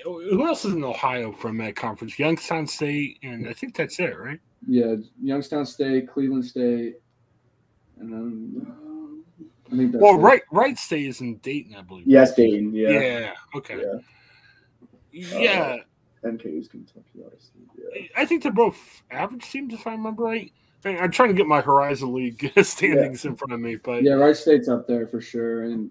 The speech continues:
Speaker 3: Yeah, they're fourth.
Speaker 2: Youngstown was up there too, but they lost yesterday too.
Speaker 3: Yeah, Youngstown got upset first round.
Speaker 1: Really? Wow. Okay. Yeah,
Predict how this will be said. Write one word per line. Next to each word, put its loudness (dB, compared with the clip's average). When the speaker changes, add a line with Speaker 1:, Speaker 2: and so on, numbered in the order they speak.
Speaker 3:
Yeah, 0
they're 2
fourth. 2
Speaker 2:
Youngstown -4
was -10
up -8
there -8
too, -8
but -8
they -2
lost -4
yesterday -8
too. -2
Speaker 3:
Yeah, 4
Youngstown 0
got -4
upset -6
first -6
round. -10
Speaker 1:
Really? -2
Wow. -12
Okay. -12
Yeah, -12